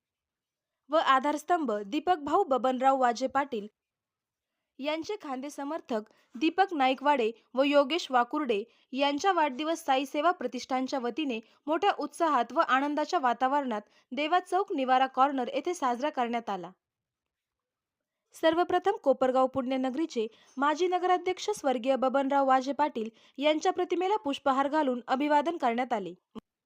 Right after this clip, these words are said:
साई देवा प्रतिष्ठानचे अध्यक्ष दीपक भाऊ वाजे पाटील व युवकांचे आशास्थान संयमी आकाश भाऊ वाजे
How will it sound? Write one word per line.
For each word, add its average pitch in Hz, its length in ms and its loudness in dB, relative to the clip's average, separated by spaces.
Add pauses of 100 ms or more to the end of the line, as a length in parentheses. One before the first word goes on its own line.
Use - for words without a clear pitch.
(400)
साई 320 300 4
देवा 349 240 4
प्रतिष्ठानचे 277 720 -2
अध्यक्ष 254 500 -2 (360)
दीपक 302 300 2
भाऊ 339 260 2
वाजे 247 240 4
पाटील 247 360 0
व 226 120 0
युवकांचे 302 600 0
आशास्थान 277 580 -2
संयमी 254 580 -2
आकाश 262 300 0
भाऊ 277 220 2
वाजे 233 380 2